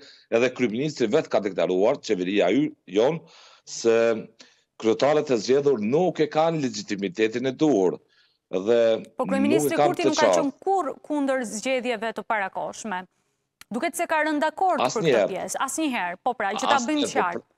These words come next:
Speaker 1: pra-, po pra-, po prandaj po them. E,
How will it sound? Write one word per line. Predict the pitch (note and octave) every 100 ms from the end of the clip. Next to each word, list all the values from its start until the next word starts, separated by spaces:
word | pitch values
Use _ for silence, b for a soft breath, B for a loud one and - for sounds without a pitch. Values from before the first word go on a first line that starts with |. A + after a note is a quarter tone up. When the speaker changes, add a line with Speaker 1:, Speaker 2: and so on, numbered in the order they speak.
| _
Speaker 1:
pra-, |
po | G2+
pra-, | - G#2+ G#2+ _ _ _ _ _ _ _ _ _ -
po | G#2
prandaj | G#2+ G#2 A#2+ F3 C#3+
po | A#2
them. | G#2 E2+ D#2 B B B B B
E, | D#2+